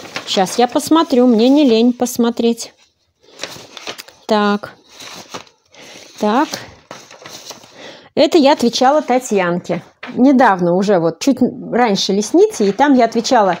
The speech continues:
а, Татьянке, как надо делать А-силуэт. А-силуэт и силуэт трапеции — это, в принципе, одно и то же. Если вы будете вязать снизу, то вам надо будет делать убавки. В каждом одиннадцатом ряду мы там рассчитали, да?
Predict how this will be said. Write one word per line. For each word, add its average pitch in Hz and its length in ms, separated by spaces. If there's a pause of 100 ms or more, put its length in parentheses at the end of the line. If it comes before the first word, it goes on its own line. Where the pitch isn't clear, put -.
(240)
а, 180 460
Татьянке, 302 520
как 294 260
надо 233 420
делать 233 440
А-силуэт. 196 680
А-силуэт 247 680
и - 20
силуэт 208 440
трапеции — 190 540
это, 226 260
в - 80
принципе, 214 460
одно 165 220
и 185 80
то 156 180
же. - 140 (240)
Если 262 300
вы 220 100
будете 208 360
вязать 202 340
снизу, 202 400
то 214 160
вам 196 220
надо 185 240
будет 180 300
делать 165 460
убавки. 208 760 (300)
В - 200
каждом 196 440
одиннадцатом 196 560
ряду 190 240
мы 170 100
там 165 180
рассчитали, 170 560
да? 330 200